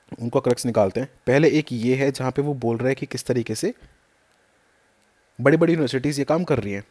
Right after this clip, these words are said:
दूसरा है ये, ये वाला, कि अब हम क्या चाहते हैं कि जितनी भी दुनिया में यूनिवर्सिटीज़ हैं, जितनी भी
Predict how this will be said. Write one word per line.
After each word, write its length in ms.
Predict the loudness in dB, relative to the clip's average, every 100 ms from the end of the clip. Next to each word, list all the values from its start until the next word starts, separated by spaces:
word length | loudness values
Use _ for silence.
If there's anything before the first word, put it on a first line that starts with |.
| -10
दूसरा 360 | -6 -2 0
है 120 | 2 2
ये, 300 | 2 -4 -6 _ _ _ _ _ _ _ _ _ _ _ _
ये 180 | -6 0
वाला, 260 | 0 0 -6 _ _ _ _ -2
कि 220 | 2 2 0 _ _ _ _ _ _ _ _ _ _ _ _ 8
अब 400 | 8 8 -2 -20 _ _ _ _ -2
हम 120 | 2
क्या 160 | 4 4
चाहते 340 | 4 0 -2
हैं 80 | -2 -8 _ _ _ _ _ _ _ _ -8
कि 60 | -4
जितनी 280 | -2 2
भी 80 | 2
दुनिया 240 | 4 2 2
में 100 | 2
यूनिवर्सिटीज़ 580 | 2 0 0 0 -2
हैं, 200 | -4 -8 -12 _ _ _ _ _ _ _ _ _ _ _ _ _ _ _ _ _ _ _ _ _ _ _ _ -10
जितनी 340 | -8 -4 -4
भी 220 | -2 -4